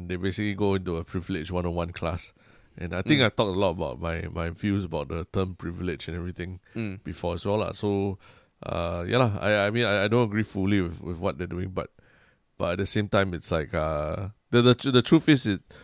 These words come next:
Speaker 1: this Black Lives Matter thing is a very divisive issue, and, and, um, there's a lot of layers to peel through, lah. And, and I can't immediately say
Speaker 2: Yeah.
Speaker 1: that, y-, you know, the way it's he-, happening in U S is how you should do it in Singapore or anything like that, lah, you know.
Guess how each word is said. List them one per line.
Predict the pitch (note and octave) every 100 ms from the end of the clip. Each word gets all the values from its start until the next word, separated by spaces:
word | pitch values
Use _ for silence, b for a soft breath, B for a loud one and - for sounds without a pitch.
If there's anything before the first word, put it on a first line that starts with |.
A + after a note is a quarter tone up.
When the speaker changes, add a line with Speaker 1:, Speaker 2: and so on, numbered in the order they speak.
| -
Speaker 1:
this | A#2+
Black | A2 A#2
Lives | A2 A2 -
Matter | G2+ F#2+ G2+
thing | G2+ G2 F#2
is | F#2
a |
very | F2 G2 G2 G#2 G#2 - b b _
divisive | F2 F#2+ F2+ - G2 D#2+
issue, | F#2+ - F#2
and, | E2+ E2+
and, | D2 F2 F#2 b b b -
um, | E2+ F2 E2+ - - _ _ _ _ _ _ _ _
there's | F#2+ F2+
a |
lot | G2+ G2
of |
layers | F2+ F2+ F#2+
to | -
peel | - G2 G#2
through, | C#3 C#3
lah. | G2
And, | D#2 F2+
and | F#2
I | G2
can't | - C3
immediately | G#2 G2+ G#2+ G#2+
say | G#2 A2
Speaker 2:
Yeah. | G2 D2+
Speaker 1:
that, | b b b b _
y-, | - A1+ C2+
you | - G2+
know, | G2+
the | G2
way | F#2+ A2 G#2
it's | F#2
he-, | - G2 D#2 D#2
happening | F#2+ - G2+
in | F#2 F#2+
U |
S | F#2 -
is | F2+ -
how | G2 F#2+ F#2 b b b -
you | F2
should | F2+ F2
do | F#2
it | D#2+
in | E2+
Singapore | F2 F2 - F2 E2+ D2+
or | D#2
anything | E2+ F#2 E2+
like | D#2+
that, | E2+ C2+
lah, | - E2+
you |
know. | F2+